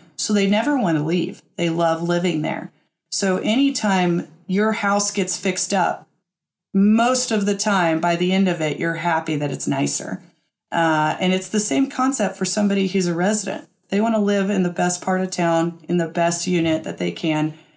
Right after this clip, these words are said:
at the price they can afford, uh, because they're busy building their futures. But while they live there, there's no reason why we can't treat them like a family and make it a good place to live.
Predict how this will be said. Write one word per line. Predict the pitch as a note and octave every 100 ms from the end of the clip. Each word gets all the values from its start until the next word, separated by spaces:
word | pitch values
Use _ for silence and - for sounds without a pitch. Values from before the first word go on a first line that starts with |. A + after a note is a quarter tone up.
| -
at | E3+
the | E3
price | C#3+ D#3+ D3+
they | - D#3
can | -
afford, | D3+ - D3+ - - _ _ _ _ -
uh, | D#3+ D#3 D#3 D#3+
because | F3+ F3 F3
they're | G3 G3
busy | G3+ F#3+ G3 F#3 F3+ -
building | F#3+ F#3 F#3 F3
their | F#3
futures. | F#3+ E3+ D#3+ D3 C#3+ -
But | - D#3 D3 _ -
while | F#3 F#3
they | F3+
live | E3+ G3+ G#3+
there, | F3+ D#3+ D#3+
there's | F3 E3+
no | F3+
reason | E3 E3 E3 D#3+
why | D#3
we | E3+
can't | F3 F3 D#3
treat | - E3
them | F3 E3
like | D#3
a | D3
family | - D#3 D#3 D3 C#3+ - _ _
and | - F3
make | E3 D#3+
it | D#3
a |
good | D3 D3
place | - - -
to | -
live. | - -